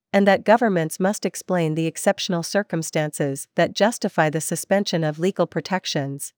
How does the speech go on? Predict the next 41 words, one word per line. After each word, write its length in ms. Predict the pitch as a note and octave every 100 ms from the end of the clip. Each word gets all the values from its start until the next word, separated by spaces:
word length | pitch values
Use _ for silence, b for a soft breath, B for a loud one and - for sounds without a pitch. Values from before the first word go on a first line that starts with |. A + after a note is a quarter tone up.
| _
Chantal 500 | - G3 G3 - A3
Auberton 560 | - G#3 E3 - D#3 D#3
said 260 | - - F3
in 100 | E3
a 60 | D#3+
statement. 680 | - E3+ E3 D3+ C#3 - _ _ _ _ _ _ _ _ _ _ _ _ _ _
The 100 | -
federal 360 | A3 B3+ C#4+ A#3
government 560 | F3+ F3+ E3+ D#3 D3+ -
does 160 | F#3+ F#3
not 240 | G3+ C4
have 140 | A3+
the 100 | F#3
power 380 | F3 - G3+ F3
to 140 | D#3 E3+
change 400 | - G3 F3+ -
that 120 | E3
on 160 | E3
its 160 | D#3+ -
own. 380 | F#3 F3 D3 D3 _ _ _ _ _ _ _ _ _
Amending 420 | A3 A3+ C#4+ C#4
Canada's 480 | A3 G#3+ G3+ G3 F3+
constitution 960 | - F#3 E3 - E3 G3 F3+ D#3 C#3 D3
would 160 | F3+
require 400 | F#3 F3+ G#3+ G#3+
the 120 | F#3 E3+
backing 420 | F3 G3 F3+ E3+
of 100 | D#3
two-thirds 500 | - G#3+ - F#3+ -
of 120 | E3+
Canadian 520 | - F3 F#3 G3 E3
provinces 800 | D#3 F#3+ F#3+ D#3 - D3 C#3 -
who 120 | - G3+
collectively 600 | - G#3 B3 C4+ G#3 E3+
represent 580 | E3+ - E3 F3+ D#3
at 120 | E3+ -
least 280 | F#3 F#3+
half 260 | - G3+ G#3+
the 80 | E3+
total 300 | - F3+ D#3+
population. 880 | - D#3+ E3 D#3 E3+ - D3 C3+